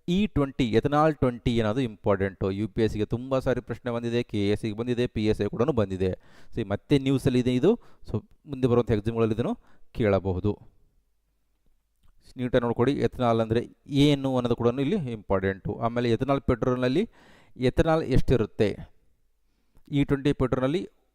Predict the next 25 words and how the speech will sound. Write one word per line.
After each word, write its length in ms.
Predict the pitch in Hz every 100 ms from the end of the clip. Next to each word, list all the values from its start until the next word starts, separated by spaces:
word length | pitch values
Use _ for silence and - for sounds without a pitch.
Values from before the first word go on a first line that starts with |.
| _
ಆ 100 | -
ಒಂದು 280 | 127 123 123
ಮಿಶ್ರ, 340 | 131 - 160 151
ಮಿಶ್ರಣ 280 | 139 - 143
ಎಷ್ಟಿರುತ್ತೆ 420 | 127 139 123 135
ಅನ್ನೋದು 140 | 123
ಕೂಡ 120 | 120
ನಾವು 260 | 120 123 120
ಇಲ್ಲಿ 120 | 160 247 - - -
ನೋಡ್ಕೋಬೇಕು. 560 | 107 - 95 104 - 107 _ _ _ _ _ -
ಆಮೇಲೆ 280 | 113 110 107
ಇಲ್ಲಿ 120 | 113
ನೋಡಿ, 200 | 113 123 127 _ _ _ _ _ _ _ _ _ _ - -
ಸೆಪ್ಟೆಂಬರ್ನಿಂದ 720 | 139 - 156 151 135 131 139
ದೇಶಾದ್ಯಂತ 720 | 143 113 127 - 147 143 139 160 - 165
ಇ 100 | 175
ಟ್ವೆಂಟಿ 480 | 151 131 131 113 - 139
ಅಂದ್ರೆ 180 | 185 233 - _ _ _ _ _ - -
ಟ್ವೆಂಟಿ 360 | 135 143 165
ಪರ್ಸೆಂಟ್ 420 | - 147 - 160
ಎಥನಾಲ್, 560 | - 123 - 151 185 254 - _ _ _ _ _ _ _ _ _ _ -
ಏಯ್ಟಿ 300 | 131 135 139
ಪರ್ಸೆಂಟ್ 440 | 131 127 131 190 -
ಪೆಟ್ರೋಲ್ 360 | 120 - 120
ಮಿಶ್ರಿತ. 360 | 120 117 -